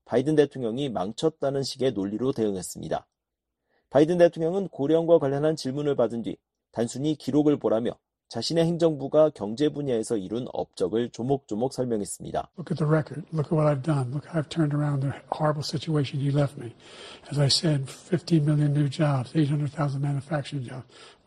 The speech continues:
Speaker 1: 특히 자신은 트럼프 전 대통령이 남긴 끔찍한 상황을 되돌렸다며 천오백만 개의 새로운 일자리와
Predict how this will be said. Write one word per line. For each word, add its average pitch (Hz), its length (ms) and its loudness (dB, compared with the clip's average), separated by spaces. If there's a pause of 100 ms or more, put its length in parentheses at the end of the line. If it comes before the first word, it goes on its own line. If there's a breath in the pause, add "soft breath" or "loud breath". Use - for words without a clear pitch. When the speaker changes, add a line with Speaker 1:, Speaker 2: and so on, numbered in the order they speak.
Speaker 1:
특히 175 260 4
자신은 175 460 0
트럼프 190 260 0
전 175 180 2
대통령이 156 540 2
남긴 147 400 0
끔찍한 180 580 -2
상황을 151 460 2
되돌렸다며 117 680 0 (500)
천오백만 156 720 2
개의 143 240 4
새로운 175 320 -2
일자리와 117 560 0